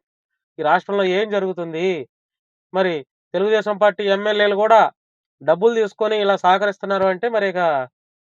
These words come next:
ఆ భగవంతుడికి ఎరుకాక ఇవి వెనక వెనక ఏం జరుగుతున్నాయో ఏంటో అనేది.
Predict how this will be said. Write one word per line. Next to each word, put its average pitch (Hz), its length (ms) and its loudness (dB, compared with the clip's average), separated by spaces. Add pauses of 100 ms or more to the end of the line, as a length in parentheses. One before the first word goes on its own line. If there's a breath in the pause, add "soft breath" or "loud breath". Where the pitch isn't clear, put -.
(380)
ఆ 135 60 -6
భగవంతుడికి 190 580 -2
ఎరుకాక 175 320 -4 (160)
ఇవి 147 260 -12
వెనక 160 240 -4
వెనక 175 320 -2
ఏం 165 180 -4
జరుగుతున్నాయో 170 600 -8
ఏంటో 160 300 -6
అనేది. 151 300 -8